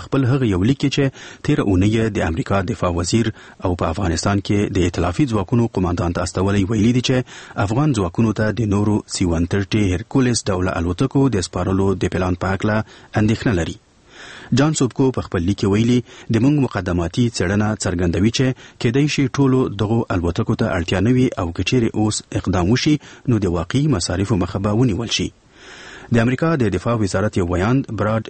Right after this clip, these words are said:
ای وودز وویل، د خاص مفتش لیک یې ترلاسه کړی، وزارت یې څېړي او مناسب ځواب ورکوي.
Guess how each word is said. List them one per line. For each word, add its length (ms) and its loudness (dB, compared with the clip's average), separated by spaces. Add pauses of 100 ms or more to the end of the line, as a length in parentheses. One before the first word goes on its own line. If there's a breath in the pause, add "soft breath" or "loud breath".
ای 140 0
وودز 360 0 (360 loud breath)
وویل، 380 2 (340 loud breath)
د 200 0
خاص 240 0
مفتش 480 -2
لیک 240 0
یې 80 0
ترلاسه 460 -2
کړی، 180 2 (320 loud breath)
وزارت 480 -2
یې 120 0
څېړي 460 2
او 100 0
مناسب 480 -2
ځواب 240 0
ورکوي. 340 -4